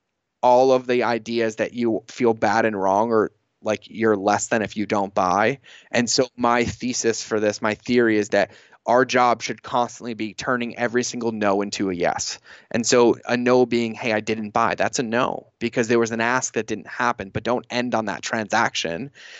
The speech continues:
Take that no and send them a gift, build a relationship, ask a question, give them a piece of content, give them a group, give them more value, help them consume something different so you can at least get your customer or future customer or maybe never customer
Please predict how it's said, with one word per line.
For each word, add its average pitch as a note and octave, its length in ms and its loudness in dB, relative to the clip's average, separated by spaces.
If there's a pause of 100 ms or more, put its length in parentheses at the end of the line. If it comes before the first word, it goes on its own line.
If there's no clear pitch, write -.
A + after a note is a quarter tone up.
(160)
Take C#3 260 0
that A2 220 0
no B2 320 2
and A2 120 -8
send A2+ 240 -4
them A2 120 -8
a G2 40 -10
gift, G#2 460 -4
build A#2 240 -2
a B2 60 0
relationship, A2 760 -2
ask A2 300 -2
a A2+ 80 0
question, G#2 460 -2
give A2+ 160 -2
them C3+ 160 0
a C3+ 80 2
piece C3 240 -2
of A2 80 -2
content, A#2+ 500 0 (320)
give G2+ 160 0
them C3+ 140 2
a D3+ 80 2
group, C3+ 320 2
give G2 140 -4
them A#2 100 0
more A#2+ 240 2
value, G#2+ 420 0
help A#2 220 -2
them C3 120 -4
consume B2 540 -4
something A2 380 -4
different A#2+ 420 0
so A2+ 320 2 (280)
you B2+ 120 2
can B2+ 180 -2
at E2+ 120 -8
least C3+ 260 -4
get A#2+ 240 -2
your A#2 160 0
customer D3+ 580 -2
or G#2 200 -2
future - 380 -6
customer D3+ 460 -2
or G2+ 180 0
maybe A2+ 260 -2
never B2 260 0
customer G2+ 560 -6